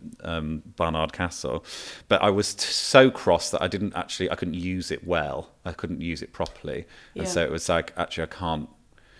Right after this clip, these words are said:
Speaker 1: This, it, I just come across as that, you know, when sometimes you're just so angry, you just sort of end up just go like, "Oh, and you're a knob," you know, <laughs> just like you, yeah, you don't articulate it, like, yourself well 'cause you're so cross.
Speaker 2: Yeah.
Speaker 1: And actually, I just knew that I needed to sit with it. And then obviously when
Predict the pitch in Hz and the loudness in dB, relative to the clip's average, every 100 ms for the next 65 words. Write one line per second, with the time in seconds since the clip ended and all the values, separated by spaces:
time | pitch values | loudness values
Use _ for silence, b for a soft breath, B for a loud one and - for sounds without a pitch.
0 | b b b - - _ 80 87 87 - | b b b -20 -20 _ -10 -6 -4 -2
1 | - 90 87 92 82 87 87 101 - 92 | -2 0 0 -2 0 0 2 -2 0 -2
2 | 87 - - - 92 - 110 120 110 104 | -2 -2 -4 -4 -4 0 4 6 6 2
3 | 110 92 80 85 - - 87 87 87 85 | 0 0 -2 -2 0 4 6 4 2 -2
4 | 76 73 73 - - 67 76 71 - - | -4 -4 -4 -6 -6 -4 -6 -6 -8 -6
5 | 80 B B 254 233 208 196 220 202 147 | -6 B B 4 8 10 12 12 12 10
6 | 180 214 233 247 160 - - 175 147 147 | -2 4 12 12 12 10 4 8 8 8
7 | - 143 135 131 - 127 127 120 127 135 | 6 4 4 4 6 10 10 8 6 8
8 | 139 139 - 233 131 123 104 107 101 101 | 8 6 2 -2 2 2 2 0 0 2
9 | 101 98 95 98 101 120 - - 117 92 | 4 4 2 0 0 -2 -2 -2 4 4
10 | 76 - - B B 175 175 - 101 104 | 2 -4 -12 B B 0 0 0 0 -2
11 | - 113 107 101 - 104 101 110 110 104 | -2 4 4 4 2 0 0 0 2 2
12 | 98 80 92 85 - - 98 - 76 76 | 2 2 0 -2 -8 -4 -4 -2 -4 -4
13 | 67 80 92 95 90 78 - 73 80 78 | -4 -4 0 0 0 -4 -6 -2 0 0
14 | 80 | -4